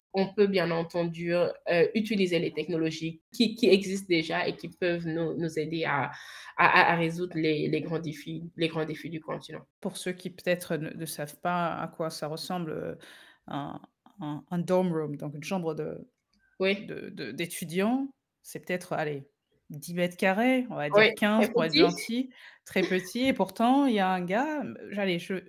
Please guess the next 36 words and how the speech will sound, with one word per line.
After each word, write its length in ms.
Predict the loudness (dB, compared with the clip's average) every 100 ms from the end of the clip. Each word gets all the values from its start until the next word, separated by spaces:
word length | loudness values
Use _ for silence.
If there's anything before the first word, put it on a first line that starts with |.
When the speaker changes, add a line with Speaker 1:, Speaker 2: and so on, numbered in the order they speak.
| -8
Speaker 2:
je 120 | -4
vais 40 | -2
faire 200 | -2 -2
cadeau 240 | -2 0
parce 140 | -4 -6
que 80 |
c'est 100 | -6
Harvard, 360 | -4 -4 -4 -10 -14 _
c'est 160 | -14
trente 260 | -4 -4 -2
mètres 160 | -6
carrés. 340 | -4 -4 -4 -10 _ -12
Pourtant, 220 | -6 -2
il 60 | 2
y 20 |
a 40 | 4
un 60 |
gars, 200 | 4 2
un 20 |
petit 220 | 0 -2 2
jeune 200 | 2 2
de 100 | 0
dix-huit, 300 | -4 -6 -4
dix-neuf 320 | -4 -2 -2
ans 140 | -4
qui 180 | -4 -6
a 40 | -6
dit : « 320 | -6 -8 -6
Bah, 100 | -8
moi, 160 | -4 -4
je 80 | -4
vais 80 | -8
toucher 260 | -8 -10
le 80 | -8
monde. » 220 | -8 -8 -6
Donc, 240 | -6 -6